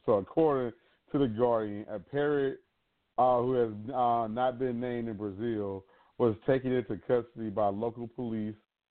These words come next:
on April thirtieth, two thousand nineteen, after they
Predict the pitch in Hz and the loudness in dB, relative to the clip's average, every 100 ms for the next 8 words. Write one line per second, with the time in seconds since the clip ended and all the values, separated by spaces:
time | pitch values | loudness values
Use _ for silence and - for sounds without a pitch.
0 | _ - 107 - 120 127 110 110 123 117 | _ 0 0 0 0 0 -2 -2 0 0
1 | 101 95 95 95 - _ 123 113 107 110 | -2 -6 -8 -12 -20 _ -8 0 2 2
2 | 101 110 107 98 135 135 107 98 98 _ | 0 -4 -4 -4 -4 -4 -4 -6 -10 _
3 | _ _ _ _ 127 139 131 120 123 117 | _ _ _ _ 0 0 -4 -8 -6 -8